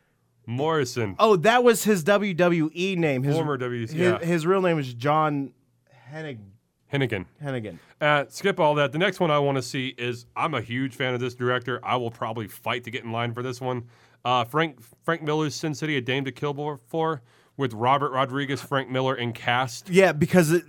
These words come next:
Speaker 2: uh, it, it's the new, it's the new, uh,
Speaker 1: Sin
Speaker 2: Sin
Speaker 1: City.
Speaker 2: Sin City movie. So that would be really good too. The only other one that I would see that I would go, I would wanna see is Fight Club general, uh, panel.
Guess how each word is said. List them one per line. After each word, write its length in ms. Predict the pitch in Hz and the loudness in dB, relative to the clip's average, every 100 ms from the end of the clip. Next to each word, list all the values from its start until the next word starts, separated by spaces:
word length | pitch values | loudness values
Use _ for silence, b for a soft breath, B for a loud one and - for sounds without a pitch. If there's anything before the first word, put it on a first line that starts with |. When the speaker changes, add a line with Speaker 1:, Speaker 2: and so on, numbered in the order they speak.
| 143 | -6
Speaker 2:
uh, 80 | 147 | -4
it, 180 | 151 143 151 | -2 -2 -2
it's 160 | 143 | -4
the 160 | - 151 | 0 2
new, 340 | 151 160 156 | 4 6 4
it's 240 | 139 143 - | 2 -2 -2
the 140 | 135 | -2
new, 440 | 139 139 135 123 120 | 2 4 4 2 0
uh, 120 | 117 | 0
Speaker 1:
Sin 100 | 139 | 0
Speaker 2:
Sin 60 | 131 | 2
Speaker 1:
City. 260 | 143 117 | 0 0
Speaker 2:
Sin 180 | 107 139 | 0 -2
City 260 | 127 151 131 | -2 -4 -4
movie. 360 | 107 95 92 | -4 -6 -10
So 340 | - - 123 113 | -8 0 0 2
that 260 | 117 147 | 2 2
would 120 | 156 147 | 2 2
be 100 | 143 | 0
really 300 | 135 147 135 | 0 -2 0
good 200 | 139 127 | -2 -2
too. 340 | 147 151 160 b b b b b 135 | -4 -2 -4 b b b b b -10
The 440 | 123 143 139 131 | -4 0 0 0
only 320 | 143 165 185 | 0 2 4
other 160 | 175 175 | 2 2
one 160 | 165 165 | 2 2
that 160 | 127 | 0
I 180 | 120 139 | 0 0
would 160 | 156 160 | 2 0
see 240 | - 180 | -4 -4
that 140 | 151 127 | -2 0
I 140 | 131 | 0
would 180 | 147 147 | 0 -2
go, 320 | 147 156 151 - | -2 0 -2 -2
I 140 | 127 | -2
would 100 | 143 | -2
wanna 180 | 147 143 | -2 -2
see 340 | - 151 143 | -4 -6 -4
is 320 | 131 120 113 | -2 -2 -2
Fight 360 | - - 135 151 | -8 -2 0 0
Club 440 | - 147 147 123 117 | -2 0 0 -2 -6
general, 520 | 131 131 147 143 127 - | -2 0 0 0 -4 -6
uh, 240 | 160 127 113 | -4 -2 -2
panel. 420 | 135 135 151 165 | -4 -4 -2 -4